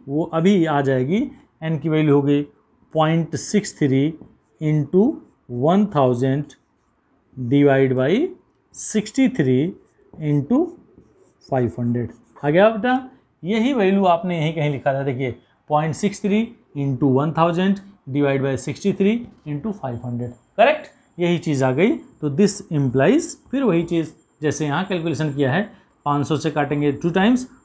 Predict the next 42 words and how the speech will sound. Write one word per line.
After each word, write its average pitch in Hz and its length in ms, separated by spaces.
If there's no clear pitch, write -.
पॉइंट 143 240
सिक्स 156 220
थ्री 160 180
upon 147 220
sixty 156 300
three 160 160
equal 143 180
to 139 60
पॉइंट 139 220
ज़ीरो 147 220
वन, 302 200
और 147 80
पॉइंट 180 280
ज़ीरो 156 220
वन 151 80
में 196 280
आपने 139 240
टू 170 140
से 160 140
मल्टीप्लाई 135 420
किया 135 140
तो 127 80
क्या 135 100
हो 135 60
गया, 240 140
पॉइंट 254 360
ज़ीरो 120 440
टू, 123 160
तो 135 120
that 147 200
is 160 160
equal 165 240
to 285 80
zero 139 260
point 254 380
zero 151 260
two। 143 200
यह 160 280
इसकी 285 320
नॉर्मेलिटी 113 560
आ 120 60
गई। 131 180